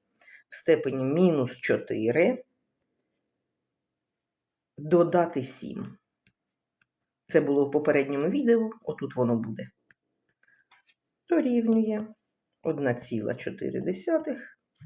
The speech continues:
помножити на десять у третьому степені.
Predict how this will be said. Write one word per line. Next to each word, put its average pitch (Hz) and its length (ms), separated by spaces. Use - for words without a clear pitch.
помножити 131 560
на 120 140
десять 208 580
у - 80
третьому 127 520
степені. - 520